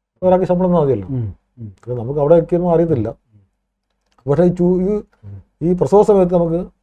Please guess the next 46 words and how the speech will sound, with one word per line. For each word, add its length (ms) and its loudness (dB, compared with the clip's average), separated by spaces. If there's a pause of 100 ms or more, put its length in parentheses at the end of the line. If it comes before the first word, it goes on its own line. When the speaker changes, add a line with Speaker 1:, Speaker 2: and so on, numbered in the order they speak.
(140)
Speaker 1:
ഈ 180 -2
രണ്ട് 280 0
ഇത്രയും 320 -2
ജോലി 180 -2
ചെയ്യാൻ 200 -2
ഒക്കത്തില്ല. 320 -10
അന്നേരം 260 -4
Speaker 2:
ഉം. 40 -6
Speaker 1:
ആ 40 -6
ഒരു 160 0
മൂ-, 540 -2
ഒരു 200 -4 (300)
രണ്ട് 180 -4
മാസത്തേക്ക് 360 -2
മൂന്ന് 220 -6
മാസം, 120 -4
രണ്ട് 160 -4
മാസത്തേക്ക് 580 -4
Speaker 2:
ഉം. 260 -8
Speaker 1:
ഒരാളിനെ 1000 0
Speaker 2:
ആ, 140 4
ഒരാൾ 160 2
Speaker 1:
സഹായത്തിനാണ് 460 4
തന്നത്. 160 -10
Speaker 2:
സഹായത്തിനായിട്ട്. 600 -2
ആ. 100 -20
Speaker 1:
അത് 120 -4
ആദ്യം 420 0
തന്നത് 260 0
ഒരു 200 -6 (240)
സുഡാനിയായിരുന്നു. 800 -2
Speaker 2:
സുഡാനി. 460 -4 (180)
ഉം. 120 -10 (220)
Speaker 1:
അല്ല, 100 -2
ഒരു 120 0
എത്യോപ്യക്കാരനാണ് 640 0
ആദ്യം 200 -6
കിട്ടിയത്. 260 -14
Speaker 2:
ആ, 100 -8
എത്യോപ്യ. 260 -4
Speaker 1:
എത്യോപ്യക്കാരനാണ്. 540 -2
Speaker 2:
എത്യ-, 220 -18
ഉം. 160 -14 (440)
Speaker 1:
അയാളുടെ 220 4
ഭാഷ 240 2
അമാറ, 300 2